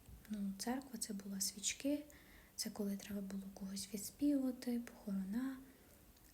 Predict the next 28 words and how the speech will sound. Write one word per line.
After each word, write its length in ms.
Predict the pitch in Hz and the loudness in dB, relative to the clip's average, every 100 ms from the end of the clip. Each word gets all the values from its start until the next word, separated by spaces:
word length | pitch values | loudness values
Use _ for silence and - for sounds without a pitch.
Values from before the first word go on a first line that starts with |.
| - | -4
А 200 | 202 202 196 | 0 0 0
коли 220 | 202 214 | -2 -2
я 100 | 220 | 0
прийшла 400 | 226 - - 214 | -2 -4 -4 -6
до 380 | 214 208 208 202 | -4 -4 -4 -6
церкви 440 | 202 220 226 - | -2 0 0 -4
Міжнародна 500 | 214 202 214 214 208 | -6 -4 -6 -6 -4
місія 380 | 208 214 208 226 | -4 -4 -4 -4
Слово 320 | 202 - 202 208 | -6 -6 -8 -2
Боже, 240 | 247 269 - | 0 0 -2
то 140 | - 196 196 - - - - - - | -4 -4 -4 -8 -16 -16 -18 -12 0
мені 460 | 202 196 196 208 202 | 4 6 4 2 -4
пастора 580 | 202 - 202 196 202 196 - - - | -6 -4 -2 0 -2 -4 -8 -10 -10
показали, 520 | - 214 214 208 208 208 | -8 -4 -2 0 -2 -2
що 160 | - | -4
церква — 360 | - 214 - 214 | -4 -6 -4 -4
це 160 | - | -4
життя. 440 | 202 214 - 233 240 240 - - - - - - - - - - - - - - - - | -4 -4 0 2 2 0 -14 -20 -20 -20 -20 -20 -20 -20 -20 -20 -20 -20 -20 -20 -20 -6
Церква — 680 | - 196 196 196 220 220 240 240 | -4 -2 -4 -4 -6 -4 -4 0
це 240 | - 196 | 0 0
життя, 520 | 196 226 - 240 240 233 | -2 -4 -2 2 2 0
це 160 | - | -4
християнство. 960 | 202 233 - 226 233 240 247 - - 208 - - - - - - - - - - - - - - - | -2 -2 -2 0 0 0 -2 -6 -8 -8 -10 -18 -20 -20 -20 -20 -20 -20 -20 -20 -20 -6 -2 -2 0
Церква — 380 | - 226 - 220 | 2 2 0 -2
це 160 | - 208 | -2 -4
тіло 380 | - 233 240 220 | 2 6 8 6
Ісуса 440 | 208 - - 196 | 2 -2 -2 -4
Христа. 400 | 196 - - 190 | -6 -8 -8 -10